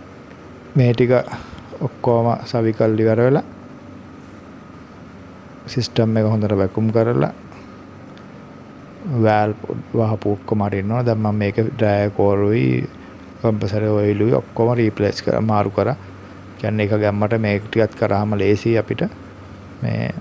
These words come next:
එක හන්ද දැන් අපි මේ ටික මැනුවල් උත් ඕපන් කරලා එක්ස්පැන්ෂන් වෑල්ව් එක. එක්ස්පැන්ෂන් වෑල්ව් එකේ තමයි ගොඩක් දුරට ෆෝල්ට්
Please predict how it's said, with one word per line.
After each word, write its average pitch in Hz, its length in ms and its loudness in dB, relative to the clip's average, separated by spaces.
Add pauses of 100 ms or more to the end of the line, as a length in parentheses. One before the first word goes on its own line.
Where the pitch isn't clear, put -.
(920)
එක - 160 -14
හන්ද 113 340 2 (240)
දැන් 113 240 -2
අපි 110 300 2 (640)
මේ 113 260 -2
ටික 117 200 -4
මැනුවල් 107 420 2
උත් 110 180 -2
ඕපන් 107 300 0
කරලා 107 200 -2
එක්ස්පැන්ෂන් 107 560 -4
වෑල්ව් 104 280 0
එක. 139 100 -2 (4000)
එක්ස්පැන්ෂන් 117 640 0
වෑල්ව් 107 320 2
එකේ 107 160 4
තමයි 110 360 0
ගොඩක් 104 340 0
දුරට 104 200 2
ෆෝල්ට් 101 380 2